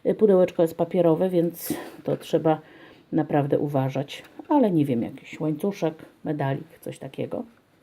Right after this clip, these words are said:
Y, tak, i to jest ten ozdobiony środek pudełeczka. A tutaj mamy na jednej ze ścianek wiek solenizantki, życzenia,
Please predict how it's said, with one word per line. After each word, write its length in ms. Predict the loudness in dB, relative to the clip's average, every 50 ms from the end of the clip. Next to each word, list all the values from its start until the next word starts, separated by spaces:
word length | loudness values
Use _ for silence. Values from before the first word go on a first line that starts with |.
| _ _ -20 -20 -20 -20 -20 -20 -20 -20 -20 -20 -20 _ _ -4 2
Y, 320 | 4 6 6 6 4 2 -2 -8 -14 -16 -18 -18 -20 -20 -20 -20 _ _ _ _ -20 -20 _ _ _ _ _ _ _ _ -16
tak, 260 | -16 -14 -8 -4 -2
i 60 | 2
to 120 | 4 4
jest 240 | 4 4 2 -2 -10 -10 -10 -8
ten 240 | -6 -6 -6 -6 -8 -8 -10
ozdobiony 520 | -10 -4 -2 0 2 4 4 4 4 4 2
środek 340 | 4 4 6 6 6 4
pudełeczka. 600 | 4 4 6 8 8 8 6 2 -2 -4 -6 -6 -6 -10 _ _ -20 -20 -20 -20 -20 -20 -20 _ _ 0
A 100 | 2 2
tutaj 480 | 2 2 -2 0 2 2 4 4 4 2 2 -4 -18 -20 -20 _ -4 -2
mamy 400 | 0 2 2 2 0 -2 -6 -12 -18 -20 -20 _ _ _ _ _ _ _ _ _ _ _ _ _ -20 -20 _ _ _ _ _ _ _ _ _ _ _ _ -20 -20 _ -20 _ _ _ _ _ _ _ _ _ -6
na 200 | -2 2 2 4
jednej 400 | 6 4 4 4 4 2 2 2
ze 120 | -2 -6
ścianek 580 | -10 -10 -10 -8 -8 -8 -8 -10 -12 -16 -20 -20 -20 _ _ _ _ _ _ _ -20 -16
wiek 300 | -8 -4 -4 -4 -4 -4
solenizantki, 800 | -6 -4 -4 -2 -2 -2 -2 -2 -2 -4 -4 -4 -4 0 2 2 2 2 0 -6 -16 _ _ _ _ _ _ _ _ _ _ _ _ _ _ _ _ _ _ _ _ _ _ _ _ _ _ -8
życzenia, 680 | -4 0 0 0 2 2 2 2 2 2 0 0 -4 -6